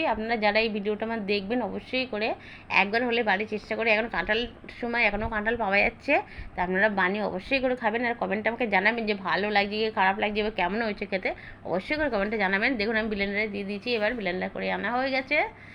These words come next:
এবার ঢেলে, এতে কিন্তু ব্লেন্ডার করার সময় একটু জল দেওয়া লাগবে না, আমি ঢালছি দেখেছেন <coughs> কতটা ঘন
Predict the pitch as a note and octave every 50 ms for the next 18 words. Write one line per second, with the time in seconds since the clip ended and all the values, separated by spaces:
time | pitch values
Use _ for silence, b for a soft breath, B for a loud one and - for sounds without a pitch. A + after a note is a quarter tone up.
0 | B B B B - G#3+ G3 G#3 G#3 A3+ A#3+ G#3+ A#3 A3+ - D4 C#4+ C#4+ C#4+ C4+
1 | C4 - B3+ B3 A#3 A#3 A#3 A#3+ B3 A#3+ B3+ C4 C4 A#3 A3+ A#3+ - C4+ C4+ B3
2 | A#3+ - C4+ C4 A3+ A#3+ A3+ A3 A#3+ B3 A#3+ A#3 A3+ G#3 G3+ G3 F3+ E3 D#3 D3+
3 | - - - - - - - G#3 F#3+ F#3+ E3+ F#3+ G#3+ C4+ B3+ C4 C#4+ G#4+ A4 -
4 | F#4 A#3 F#3+ B B B B B B B B - - - - - - - - -
5 | - - - - - C#3+ - G3+ G#3 B3 A3+ G#3 G#3+ A3+